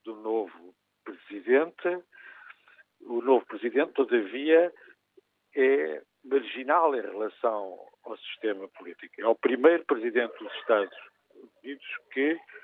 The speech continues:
não tem uma carreira política, nem uma carreira de serviço público. E ele hoje vai prestar, pela primeira vez,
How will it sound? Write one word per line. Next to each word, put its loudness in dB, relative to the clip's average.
não 4
tem 6
uma 2
carreira -2
política, -6
nem 0
uma 2
carreira 2
de -20
serviço -20
público. -10
E -8
ele 2
hoje 6
vai 8
prestar, 0
pela 2
primeira -6
vez, -8